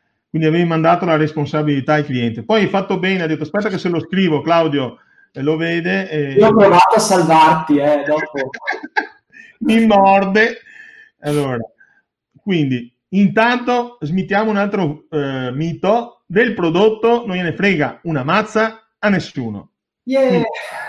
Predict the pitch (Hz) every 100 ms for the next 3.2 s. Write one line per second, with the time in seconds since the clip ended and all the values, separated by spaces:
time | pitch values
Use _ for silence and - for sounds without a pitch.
0 | - - 139 151 196 196 - 247 269 269
1 | 202 175 156 139 175 139 170 160 - -
2 | 196 247 285 254 220 196 190 147 120 113
3 | 110 101